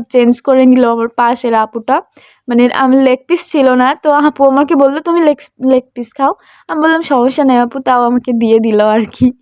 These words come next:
বড় পিসটাই দিয়ে দিল। তো আমি আর কতটা খাবো, খাইতেই পারিনি, মানে, অল্প একটু খাইছিলাম।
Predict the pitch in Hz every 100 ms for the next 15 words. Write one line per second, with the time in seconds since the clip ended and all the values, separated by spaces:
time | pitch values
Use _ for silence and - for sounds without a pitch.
0 | _ - - 240 247 240 247 269 - 277
1 | 277 240 240 247 233 226 359 - _ _
2 | 233 226 226 220 233 254 269 285 262 233
3 | 233 240 262 277 247 240 - 277 233 285
4 | 294 262 240 240 262 240 226 208 220 226
5 | - 254 226 226 233 220